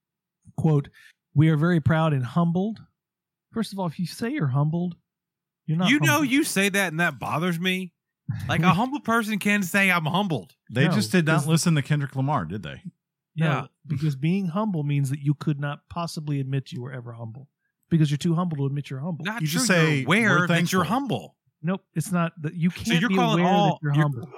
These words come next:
Speaker 2: you're calling all humble people, if they were created characters, their awareness would be zero.
Speaker 3: Sean.
Speaker 1: I'm calling, I'm calling all self-identified humble people
Speaker 3: <laughs>
Speaker 1: frauds.
Speaker 3: Sean, Kendrick Lamar told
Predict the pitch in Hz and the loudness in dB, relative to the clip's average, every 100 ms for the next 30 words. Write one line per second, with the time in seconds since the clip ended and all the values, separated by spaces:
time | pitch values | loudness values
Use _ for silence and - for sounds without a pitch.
0 | - - 139 175 202 185 175 160 165 170 | -18 -12 -8 -4 -4 -2 -2 0 -2 -4
1 | 160 175 165 165 156 _ _ - 120 143 | -4 -4 -4 -8 -10 _ _ -12 -8 -6
2 | 151 147 139 139 135 135 143 139 143 123 | -4 -4 -4 -4 -4 -6 -4 -4 -4 -4
3 | 127 120 107 120 120 - 101 104 98 110 | -2 -2 -2 -2 -4 -6 -8 -8 -8 -6
4 | 104 87 - _ - - 165 - 175 170 | -6 -8 -14 _ -10 -2 -2 0 -2 -2
5 | 151 143 _ - 147 - 170 170 165 160 | -4 -6 _ -4 -4 0 2 2 2 0
6 | 165 175 175 175 - _ _ _ _ - | 0 0 0 -2 -6 _ _ _ _ -6
7 | 175 175 175 170 147 160 160 - 151 131 | -2 -2 -2 -4 0 0 0 0 -2 -2
8 | 156 160 165 175 185 190 180 165 - - | -2 -2 -2 -2 -2 -2 -6 -6 0 2
9 | 294 - - - - 262 185 226 226 202 | 2 2 0 -2 0 0 0 0 2 4
10 | 135 107 - - - - - - 175 190 | 2 -2 -6 -12 -14 -12 -10 -4 0 2
11 | 190 180 170 165 156 139 113 151 143 135 | 4 4 6 6 4 2 0 2 4 2